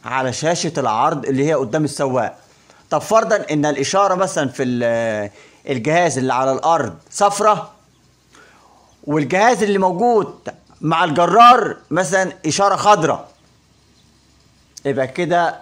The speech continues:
مفيش تسوية. في حاجة غلط، لازم يدي الإشارة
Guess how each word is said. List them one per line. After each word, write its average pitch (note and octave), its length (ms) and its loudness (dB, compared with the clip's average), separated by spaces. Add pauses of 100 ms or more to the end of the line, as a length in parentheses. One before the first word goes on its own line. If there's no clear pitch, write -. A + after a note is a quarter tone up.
مفيش C#3 260 -4
تسوية. A#2 440 -4 (440)
في F#3 140 -4
حاجة F3+ 200 -2
غلط، C#3+ 380 -4 (540)
لازم F#3 380 0
يدي F#3 200 0
الإشارة D3 580 -2